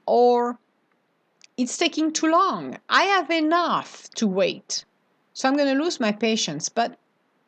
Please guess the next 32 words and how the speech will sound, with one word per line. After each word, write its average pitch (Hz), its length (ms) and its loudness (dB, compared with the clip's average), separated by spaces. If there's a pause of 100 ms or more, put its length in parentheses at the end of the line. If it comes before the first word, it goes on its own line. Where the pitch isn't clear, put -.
(1200)
think. 180 340 -2 (460)
Not 196 300 2
every, 311 300 0 (200)
eh, 247 280 2
not 220 280 4
everything 294 640 -2
is 196 180 -2
in 202 120 0
perfect 202 440 0
synchronicity. 196 920 -4
This - 240 -10
is 175 140 -4
why 202 440 2 (560)
we 202 200 4
are 180 120 2 (140)
being, 214 500 4 (480)
um, 180 840 -2 (600)
told 208 640 2 (320)
that 190 360 0
we 196 100 0
need 214 360 2
to 311 180 0
be 220 240 0
patient. 214 800 -4
We 190 100 0
cannot 247 540 -2
deliver 214 420 2
it 214 160 -2
to - 140 -2
you 185 240 0
right 175 400 0
away 220 400 2